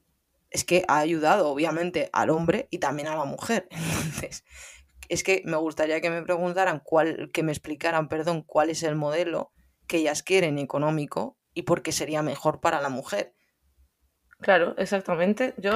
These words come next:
Speaker 2: eso mismo me gustaría a mí que me lo respondiesen. Yo no sé si es bajo, por, por su creencia ideológica de corte marxista, que es el feminismo radical actual,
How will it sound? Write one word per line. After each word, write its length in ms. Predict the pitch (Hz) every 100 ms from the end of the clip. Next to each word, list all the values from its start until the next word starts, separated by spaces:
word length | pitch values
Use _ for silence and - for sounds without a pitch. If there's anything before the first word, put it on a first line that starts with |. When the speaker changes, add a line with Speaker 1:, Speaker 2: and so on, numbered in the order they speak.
| 226
Speaker 2:
eso 220 | 233 233 240
mismo 360 | 254 277 262
me 140 | 240 214
gustaría 800 | 208 - 196 208 208 202 - -
a 120 | 185
mí 300 | 196 190 190
que 120 | 190
me 160 | 185 175
lo 160 | 175 170
respondiesen. 720 | 170 - 160 160 160 160 151 - - - - -
Yo 140 | 185 202
no 80 |
sé 180 | 180 202
si 160 | 196 196
es 240 | 196 - _ _ _ -
bajo, 840 | 226 180 180 175 175 170 170 165 160
por, 220 | 180 - - -
por 140 | 185
su 160 | - 190
creencia 680 | 190 196 208 208 202 202 196
ideológica 840 | 170 175 185 196 196 185 185 220 - - - _
de 200 | 175 170
corte 320 | 175 165 175
marxista, 640 | 180 185 - 196 - 180
que 100 | 180
es 120 | 170
el 180 | 175 160
feminismo 720 | 156 160 160 170 170 170 165 -
radical 420 | 170 165 160 165
actual, 520 | 165 - 196 196 196